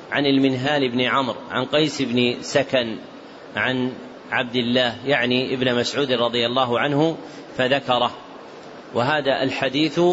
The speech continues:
مما رواه الحاكم من طريق ابن أبي شيبة في مصنفه، فإن هذا الحديث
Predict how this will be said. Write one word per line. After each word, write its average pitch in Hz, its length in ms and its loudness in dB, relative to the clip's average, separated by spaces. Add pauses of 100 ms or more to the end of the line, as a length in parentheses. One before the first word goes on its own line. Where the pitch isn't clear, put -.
(400)
مما 139 360 4
رواه 123 420 4
الحاكم 147 640 0
من 131 120 0
طريق 139 340 0 (340)
ابن 131 220 0
أبي 123 240 0
شيبة 151 460 0
في 127 180 -2
مصنفه، 123 640 0 (520)
فإن 139 300 4
هذا 127 320 0
الحديث 131 480 -2